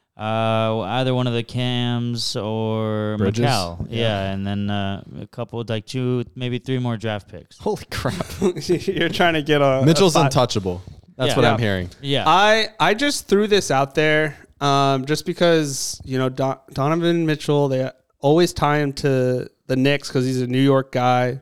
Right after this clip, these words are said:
Speaker 3: but it's like, well, Brooklyn's there too, so that's also in New York, so that's
Speaker 2: Yeah.
Speaker 3: an option. And I just think that if Brooklyn was able to get an actual, like, number one option, I think that they could be really good. I just,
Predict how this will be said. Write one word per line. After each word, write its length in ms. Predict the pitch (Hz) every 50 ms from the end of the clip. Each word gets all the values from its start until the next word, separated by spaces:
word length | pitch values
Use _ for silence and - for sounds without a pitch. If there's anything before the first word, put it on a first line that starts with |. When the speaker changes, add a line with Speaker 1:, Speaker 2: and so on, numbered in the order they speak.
| - _
Speaker 3:
but 120 | - 123
it's 140 | 120 117 -
like, 220 | 131 123 123 120 - - - - - - - - _
well, 160 | 143 156 160
Brooklyn's 520 | 151 - 170 202 226 - - 196 165 151
there 180 | 135 131 127 120
too, 300 | - - - 123 110 143
so 160 | - - - 123
that's 220 | 143 165 165 -
also 340 | 170 165 156 - - 139 123
in 80 | 113
New 60 | 113 117
York, 300 | 107 110 117 - - -
so 140 | - -
that's 180 | 135 151 - -
Speaker 2:
Yeah. 40 | 170
Speaker 3:
an 40 | 160
option. 500 | 143 143 143 - - - 123 120 120 120 - - - - - - -
And 120 | 156 170
I 100 | 185 196
just 220 | 196 226 214 - -
think 220 | 233 226 233 226
that 300 | - 214 196 180 160 - - - - - - _ -
if 260 | 165 165 151 - -
Brooklyn 560 | - 151 160 185 208 - - - 254 254 254 233
was 240 | 214 190 165 - -
able 600 | 139 143 143 147 156 160 170 170 175 180 175 175
to 520 | 170 - - - 147 143 139 135 131 131 127
get 320 | - 147 139 139 139 -
an 160 | 139 135 135 - - - -
actual, 1080 | 143 147 143 151 - - - - 165 156 160 160 160 160 165 160 160 160 156 _ _ _ _ _ _ _ _ _ _ _ _ _ _ _ -
like, 380 | 131 127 127 120 - - -
number 400 | 127 127 135 147 156 156 165 160 147
one 380 | 135 135 135 139 143 143 143 - -
option, 840 | - 131 131 135 156 - - - 180 185 196 208 214 208 202 - - _ _ -
I 120 | 139 143
think 460 | 143 - - - 170 170 175 175 -
that 200 | - 165 - -
they 120 | - 143 131
could 200 | 135 - - -
be 140 | - 127 120
really 320 | 117 120 120 117 117 110
good. 260 | 110 - 113 120 - -
I 140 | - 135 139
just, 300 | 143 165 151 - -